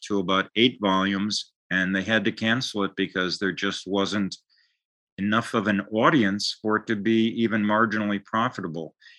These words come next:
And that tells you everything. A strip that was read by eighty or ninety million people <laughs> as recently as the seventies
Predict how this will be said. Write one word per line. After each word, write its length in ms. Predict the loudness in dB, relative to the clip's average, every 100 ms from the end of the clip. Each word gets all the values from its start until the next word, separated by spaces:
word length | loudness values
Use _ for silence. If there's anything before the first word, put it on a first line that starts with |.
| _ -8
And 120 | 0
that 160 | 2 2
tells 320 | 4 4 6
you 160 | 6 6
everything. 500 | 6 4 2 -4 -6 _ _ _ _
A 80 | -8
strip 400 | -6 0 0 4
that 160 | 2 4
was 180 | 2 4
read 320 | 4 4 2
by 340 | 0 2 0 0
eighty 300 | 2 4 4
or 80 | 4
ninety 480 | 0 -2 -2 -2 -2
million 600 | -2 -2 -2 -2 -4 -6
people 560 | -2 -2 -2 -6 -8 -12 _ -18 -16
<laughs> 340 | -6 -2 2
as 220 | 2 2
recently 640 | 2 2 2 -2 -2 0 2
as 320 | 0 -2 -6
the 80 | -6
seventies 880 | 0 2 4 2 0 -2 -4 -8